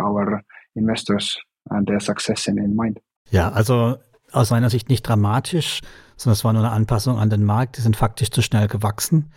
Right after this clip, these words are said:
Speaker 2: Und ich muss auch sagen, ich find's gar nicht so dramatisch, wenn man sich's mal so anguckt, wie so richtig Startups ja auch funktionieren. Dann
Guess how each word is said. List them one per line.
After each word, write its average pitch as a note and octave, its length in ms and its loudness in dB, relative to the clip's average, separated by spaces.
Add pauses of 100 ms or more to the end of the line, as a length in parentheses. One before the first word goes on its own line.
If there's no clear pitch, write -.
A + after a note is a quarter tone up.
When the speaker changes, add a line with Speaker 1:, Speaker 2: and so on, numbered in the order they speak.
(140)
Speaker 2:
Und A2 160 2
ich G#2 120 0
muss B2+ 180 2
auch A#2+ 140 2
sagen, B2 400 2
ich - 180 -6
find's - 320 2
gar A#2+ 140 4
nicht A#2+ 180 0
so A#2 160 2
dramatisch, G#2+ 640 0
wenn G#2+ 100 4
man G#2+ 80 4
sich's G#2+ 180 0
mal G#2+ 140 4
so G#2+ 60 4
anguckt, G#2 380 0
wie A2 100 4
so A2+ 140 2
richtig A2+ 380 0
Startups A2+ 540 0
ja A#2 80 2
auch A2 120 2
funktionieren. A2 760 2
Dann G#2+ 340 2